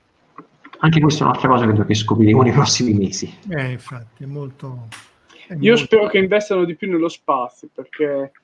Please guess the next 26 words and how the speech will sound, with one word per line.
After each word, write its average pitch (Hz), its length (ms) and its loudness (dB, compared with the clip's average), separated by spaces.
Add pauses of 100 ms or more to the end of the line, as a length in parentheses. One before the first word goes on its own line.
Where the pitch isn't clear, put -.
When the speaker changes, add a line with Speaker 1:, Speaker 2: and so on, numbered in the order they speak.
(120)
Speaker 3:
secondo 185 520 0
me 214 380 2
solo 202 260 2
facendo 196 420 0
ricerca 214 640 2
si 196 220 -8
può... 165 840 2 (440)
Eh, 151 520 -2
quindi 185 300 -4
cercando 185 480 -2
di 170 100 0
andare 170 280 0
sulla 175 220 -2
Luna, 165 600 0
quindi 170 460 -4
investendo, 175 1300 0
producendo 190 520 -2
cose 190 260 -4
nuove, 185 440 4
buttando 190 500 -2
giù 185 140 -6
nuove 202 300 -2
idee, 208 320 -2
si 190 180 -4
riesce 180 640 -2
ad 160 280 -4